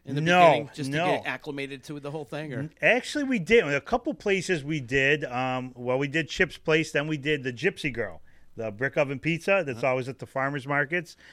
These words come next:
Speaker 2: Um, she was great. And then we did Nicole's in Camden. Uh, Eddie Arcuri is a cousin of mine, so we, he let us in there to do a show. But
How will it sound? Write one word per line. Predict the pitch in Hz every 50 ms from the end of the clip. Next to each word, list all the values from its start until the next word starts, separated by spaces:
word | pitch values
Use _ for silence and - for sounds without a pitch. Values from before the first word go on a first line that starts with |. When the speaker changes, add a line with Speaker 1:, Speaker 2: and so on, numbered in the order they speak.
| - - - _ -
Speaker 2:
Um, | 127 131 127 123 123 117 123 123
she | - - - - 202 214
was | 202 185 131 110
great. | - 135 139 135 135 147 165 175 - - - - - - - _ _ _ -
And | 135 131 131
then | 143 151 151
we | 151 147
did | 131 156 156 151
Nicole's | 147 143 - - 160 160 165 170 156 156
in | 160 147
Camden. | - 160 156 151 147 143 139 139 151 165 165 156 139 -
Uh, | 120 120 123 -
Eddie | 131 131 127 135
Arcuri | 135 135 - - 139 135 143 139
is | 117 123
a |
cousin | - - 147 135 113 127 131
of | 120
mine, | 120 117 117 120 139 160 147
so | - - 127 117 107 - - - - - _ _
we, | - 123 131 127 127
he | 117 127 131 131 131
let | 131 131 131
us | 131 127 - 147
in | 143 135
there | 131 127 131 127
to | 127 120
do | 117 131 131 131
a |
show. | 123 - - 123 113 110 123 147 151 - - _ _ _ _ _
But | - 123 131 131